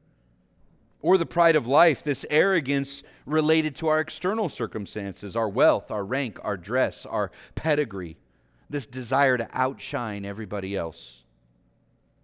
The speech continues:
The world, then, is that part of humanity that prefers to walk in darkness, according to John. It rejects the gospel that Jesus offers,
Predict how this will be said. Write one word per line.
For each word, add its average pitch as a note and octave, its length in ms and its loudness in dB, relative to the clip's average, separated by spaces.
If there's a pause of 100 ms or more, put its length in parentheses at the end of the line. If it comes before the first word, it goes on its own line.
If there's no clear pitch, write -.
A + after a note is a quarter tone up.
(1200)
The G#2+ 80 -2
world, C#3 520 2
then, A2 220 -2
is G#2+ 160 -6
that B2 240 0
part C3 240 0
of A2+ 100 -6
humanity A2+ 600 -4
that G2+ 180 -6
prefers G#2+ 460 -6
to A2+ 100 -8
walk F#2 280 -4
in G#2+ 140 -8
darkness, G#2 580 -10
according E2+ 420 -10
to E2 100 -16
John. E2 400 -12 (680)
It D3+ 140 -8
rejects C3+ 580 -4
the G#2 100 -12
gospel A2 520 -4
that G2 140 -8
Jesus G2+ 420 -10
offers, G2+ 680 -8